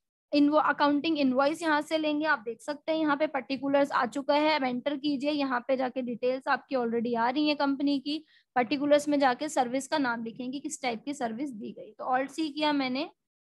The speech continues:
Telecom service जो है यहाँ पर गई है, ठीक है। तो मैंने ये चीज़ यहाँ पे डाल दी।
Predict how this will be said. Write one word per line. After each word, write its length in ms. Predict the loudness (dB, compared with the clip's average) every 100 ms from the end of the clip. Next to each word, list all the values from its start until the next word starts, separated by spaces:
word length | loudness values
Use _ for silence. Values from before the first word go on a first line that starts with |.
| _ _
Telecom 580 | 2 2 2 2 2 2
service 480 | 0 -2 0 -2 -2
जो 120 | -2
है 220 | -2 -2 -4 -8 _ _
यहाँ 280 | -12 -6 -6 -2
पर 180 | 0 0 -2
गई 300 | -6 -6 -8
है, 180 | -10 -18 _ _ _ _ _ _ _ _ _ _ -14
ठीक 100 | -4
है। 140 | -4 -4 _ _ _
तो 60 | 0
मैंने 220 | 2 2
ये 160 | 0 -2
चीज़ 220 | -2 2
यहाँ 160 | 4 4
पे 140 | 2
डाल 220 | 2 0
दी। 220 | -4 -16